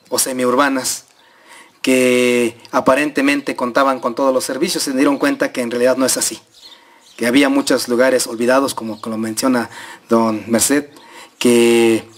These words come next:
tanto tiempo que se fundó aquí la, la colonia, y pues definitivamente no se le había puesto atención,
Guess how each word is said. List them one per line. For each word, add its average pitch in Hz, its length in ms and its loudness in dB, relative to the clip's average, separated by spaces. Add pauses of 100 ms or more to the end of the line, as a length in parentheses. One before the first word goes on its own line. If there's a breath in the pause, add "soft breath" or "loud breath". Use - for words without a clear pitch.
(600 loud breath)
tanto 135 260 0
tiempo 139 460 -2
que 110 380 -6
se 113 120 -8
fundó 120 380 2
aquí 123 220 -4
la, 113 360 -2
la 113 160 -4
colonia, 135 560 0 (480 soft breath)
y - 80 -10
pues 143 160 0
definitivamente 180 600 2
no 170 120 4
se 170 120 0
le 151 80 2
había 165 160 4
puesto 165 220 0
atención, 143 440 -4